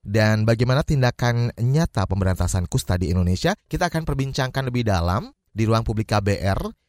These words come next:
yang dipersembahkan oleh N L R Indonesia. Dan pagi hari ini saya, eh, tidak sendirian karena menghadirkan empat orang narasumber sekaligus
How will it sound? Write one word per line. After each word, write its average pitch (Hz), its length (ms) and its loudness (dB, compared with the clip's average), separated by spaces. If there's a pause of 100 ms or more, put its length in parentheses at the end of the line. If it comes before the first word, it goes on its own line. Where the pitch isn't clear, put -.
(180)
yang 110 640 2
dipersembahkan 104 720 -2
oleh 101 400 0 (320)
N 107 160 -2
L 104 240 -2
R 113 160 -2 (160)
Indonesia. 160 800 -2 (320)
Dan 147 240 -2
pagi 156 160 2
hari 151 240 2
ini 190 80 0
saya, 185 480 0
eh, 139 240 0
tidak 139 240 -2
sendirian 139 320 -2
karena 139 240 -2
menghadirkan 135 640 -2
empat - 480 -6
orang 123 240 -2
narasumber 117 480 -2
sekaligus 101 800 -2